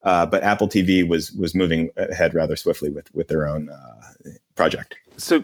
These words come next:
Speaker 2: you learned some lessons about, about publishing a book about a, a,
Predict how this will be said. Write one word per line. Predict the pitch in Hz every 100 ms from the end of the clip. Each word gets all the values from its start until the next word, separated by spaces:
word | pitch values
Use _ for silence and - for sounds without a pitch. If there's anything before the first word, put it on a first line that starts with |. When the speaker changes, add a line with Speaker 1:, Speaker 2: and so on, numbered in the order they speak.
| -
Speaker 2:
you | 147 151 196
learned | 196 185 175
some | - 147 131
lessons | 123 131 123
about, | 120 117 110 110 110
about | 101 107 101 98
publishing | 117 104 98 107 98
a |
book | 87 92 87
about | 87 87
a, | 87
a, | 82 87 - 90 85 82 82